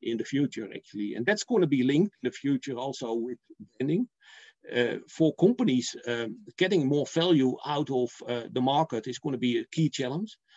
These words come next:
And, uh, in that case, I think, uh, yeah, yeah, you, you have to move up, uh, into the, the value chain. So branding, uh,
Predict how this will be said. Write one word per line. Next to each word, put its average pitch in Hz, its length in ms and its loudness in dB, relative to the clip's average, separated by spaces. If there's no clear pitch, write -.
And, 127 360 -2
uh, 117 280 -4
in 127 80 -2
that 143 240 -2
case, 135 400 0
I 127 140 -6
think, 135 340 -8
uh, 117 320 -8
yeah, 127 280 -6
yeah, 113 240 -6
you, 117 380 -8
you 117 200 -4
have 151 180 -2
to 151 80 0
move 131 320 0
up, 120 240 -4
uh, 120 80 -10
into 123 560 -4
the, 110 260 -4
the 123 80 -4
value 113 320 -6
chain. 101 220 -12
So 117 160 -8
branding, 156 580 2
uh, 117 440 -4